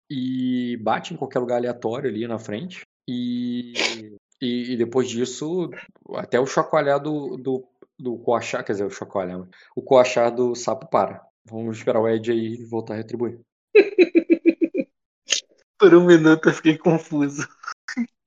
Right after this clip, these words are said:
Speaker 1: Não, é sério, pô, eu
Speaker 2: É.
Speaker 1: tô usando isso mesmo, não parou mesmo, eu só pode ser
Speaker 2: Hum.
Speaker 1: coincidência? Pode ser, mas também pode não ser.
Speaker 2: Tá, mas o barulho de, de água depois que a pedra bateu, teve mais movimento ou só não teve movimento?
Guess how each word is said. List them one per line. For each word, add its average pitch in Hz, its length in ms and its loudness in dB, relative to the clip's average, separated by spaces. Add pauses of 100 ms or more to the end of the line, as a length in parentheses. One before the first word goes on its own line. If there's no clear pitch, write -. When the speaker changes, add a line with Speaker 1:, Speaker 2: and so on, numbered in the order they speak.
Speaker 1:
Não, 196 240 4
é 196 60 4
sério, 269 420 4
pô, 160 80 4
eu 151 120 8
Speaker 2:
É. 151 40 -4
Speaker 1:
tô 170 100 8
usando 185 400 4
isso 175 180 0
mesmo, 160 220 -4
não 127 160 -2
parou 156 360 0
mesmo, 180 300 -2
eu 127 60 -2
só 127 280 -10 (360)
pode 127 160 4
ser 165 60 -6
Speaker 2:
Hum. 160 40 -8
Speaker 1:
coincidência? 131 560 2
Pode - 220 -4
ser, - 160 -14
mas 110 120 -4
também 110 180 -8
pode 117 200 -8
não 147 80 -6
ser. 139 260 -12 (1000)
Speaker 2:
Tá, 139 260 8
mas 135 340 4
o 143 100 6
barulho 147 540 8
de, 135 540 2 (180)
de 131 200 2
água 131 340 4
depois 123 300 -4
que - 80 0
a 120 40 2
pedra 127 360 0
bateu, 120 640 0 (140)
teve 120 280 0
mais 139 260 4
movimento 135 600 2
ou 180 80 6
só - 220 0
não 156 200 2 (140)
teve 120 240 0
movimento? 110 460 -8